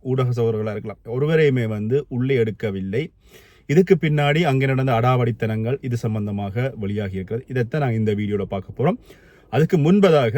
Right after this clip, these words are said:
என்னுடைய சேனலுக்கு யாராவது புதிதாக வருபவர்கள் என்னுடைய சேனலை வந்து சப்ஸ்கிரைப் பண்ணிவிட்டு உள்ள வாங்க, லைக் பண்ணுங்க, கமெண்ட் பண்ணுங்க.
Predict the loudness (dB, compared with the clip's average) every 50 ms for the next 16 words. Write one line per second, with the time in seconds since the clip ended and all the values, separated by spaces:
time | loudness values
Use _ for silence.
0 | -2 -2 -2 -2 -2 -2 -2 0 0 0 -2 0 0 0 0 0 0 0 -2 -2
1 | -4 -4 -4 -4 -4 -2 -2 -4 -4 -4 -4 -4 -4 -4 -4 -4 -4 -4 -4 -4
2 | -4 -2 -2 -2 -4 -4 _ _ _ _ -8 -4 -4 -4 -2 2 2 2 2 2
3 | -2 -2 -2 -4 -4 -4 -4 -4 -4 -4 -4 -6 -6 -6 -8 -8 _ _ _ -10
4 | -6 -6 -6 -6 -6 -8 -8 -6 -6 -8 -8 -8 -8 -8 -8 -8 -10 -10 -12 -12
5 | -14